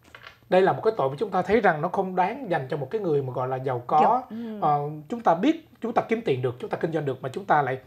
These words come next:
Speaker 1: bị bắt về cái tội này thì Lê Thái thì thiết nghĩ ra ông,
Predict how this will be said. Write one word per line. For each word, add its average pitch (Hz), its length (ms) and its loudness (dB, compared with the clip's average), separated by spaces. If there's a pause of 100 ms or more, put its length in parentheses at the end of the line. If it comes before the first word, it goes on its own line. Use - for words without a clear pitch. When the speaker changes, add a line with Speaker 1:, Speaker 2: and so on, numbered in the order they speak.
(160)
Speaker 1:
bị 143 220 2
bắt - 180 2
về 147 80 -2
cái 143 160 -6
tội 139 120 -2
này 135 180 -4
thì 139 80 -2
Lê 156 120 -2
Thái 185 200 -4
thì 202 100 -8 (500)
thiết 277 140 2
nghĩ 139 160 0
ra 175 200 2
ông, 165 200 2